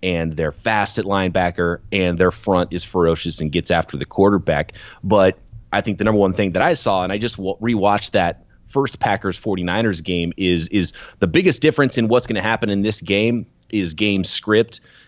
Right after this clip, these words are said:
and that started with that Rodgers fumble, forty-niners one play touchdown. Now you're in a hole, and you're down two scores in the first quarter, and we even saw it with the Titans and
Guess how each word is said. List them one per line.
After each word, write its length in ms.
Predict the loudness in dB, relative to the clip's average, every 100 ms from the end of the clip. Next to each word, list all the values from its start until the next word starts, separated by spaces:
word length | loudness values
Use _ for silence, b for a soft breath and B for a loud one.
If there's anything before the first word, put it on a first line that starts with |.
| _
and 320 | 0 2 2
that 200 | 0 0
started 460 | -2 0 4 4 4
with 200 | 0 0
that 180 | 0 2
Rodgers 440 | 2 0 0 -4
fumble, 520 | -2 0 2 2 0 b b _
forty-niners 640 | 0 2 2 2 2 0
one 240 | 0 0
play 320 | 0 0 0
touchdown. 640 | 0 0 -2 0 0 0 -4 -8
Now 200 | -4 -2 0
you're 340 | 0 0 -2
in 180 | -4 -4
a 80 | -2
hole, 400 | 0 -2 -4 -6
and 280 | -4 -2 -2
you're 100 | 0
down 260 | 0 0
two 220 | 0 -2
scores 380 | -2 2 2 4
in 40 | 2
the 80 |
first 320 | 0 0 0 0
quarter, 440 | 4 4 4 2 B B B
and 220 | -2 0 2
we 100 | 2
even 140 | 2
saw 240 | 2 2 2
it 60 |
with 120 | 0
the 60 | -6
Titans 540 | -4 -2 0 -2 -4 -6
and 500 | -4 -2 -2 -4